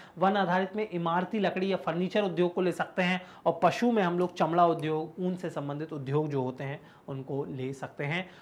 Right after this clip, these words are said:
उम्मीद करता हूँ कच्चे माल पर आधारित ये क्लासिफिकेशन और उनके उदाहरण आप लोगों को क्लियर हो गए होंगे।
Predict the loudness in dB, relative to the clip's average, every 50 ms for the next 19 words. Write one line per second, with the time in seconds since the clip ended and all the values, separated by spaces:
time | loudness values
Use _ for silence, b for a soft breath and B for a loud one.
0 | B B -6 -4 -2 -4 -2 -2 -4 -4 -2 -4 -6 -6 -6 -8 -8 -10 -6 -4
1 | -4 -2 -2 -2 -2 -2 -2 -2 -2 -2 0 0 -2 -2 -4 -6 -6 -4 -2 -2
2 | -2 -2 -6 B B B B B _ _ -2 2 2 2 0 -2 -6 -6 -4 -4
3 | -4 -4 -4 -6 -6 -6 -6 -6 -4 -2 -2 -2 -2 -2 -2 0 0 0 0 -2
4 | -2 -4 -4 -4 -4 -4 -4 -2 -2 0 0 0 0 0 0 0 0 0 -2 -2
5 | -2 -4